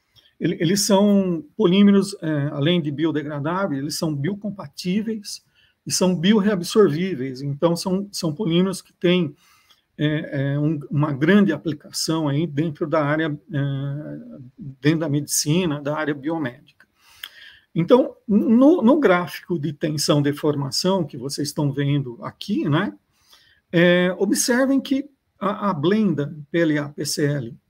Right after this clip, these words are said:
né, quando eu não, não busco uma, uma melhor adesão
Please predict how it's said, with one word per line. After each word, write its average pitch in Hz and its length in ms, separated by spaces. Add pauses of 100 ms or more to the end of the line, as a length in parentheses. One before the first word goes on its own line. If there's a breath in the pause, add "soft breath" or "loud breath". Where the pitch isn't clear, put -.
(120)
né, 151 200 (120)
quando 180 420
eu 190 240
não, 196 480 (180)
não 190 240
busco 208 440
uma, 156 340
uma 151 220
melhor 156 420
adesão 139 580